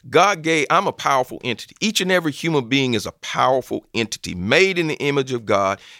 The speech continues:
and he's given us something called decision making power. We decide whether we're gonna be a champion or not,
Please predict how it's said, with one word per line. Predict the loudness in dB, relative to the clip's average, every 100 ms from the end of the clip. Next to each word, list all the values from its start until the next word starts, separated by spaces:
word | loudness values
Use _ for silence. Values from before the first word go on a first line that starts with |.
| -6
and | -4
he's | -4
given | 0 2 2 0
us | 0
something | -2 -2 -4 -6 -10
called | -4 -2 -2 -2
decision | -4 -4 -2 0 0 -2 -2 -6 -6
making | -8 -8 -10
power. | -10 -14 -16 -20 -20 _ _ _ _ _ _ _ _ _
We | -2 0
decide | 2 2 2 2 0
whether | -4 -4
we're | -4 -8
gonna | -8
be | -10
a | -10
champion | -12 -12 -14 -16 -16
or |
not, | -16 -18 -20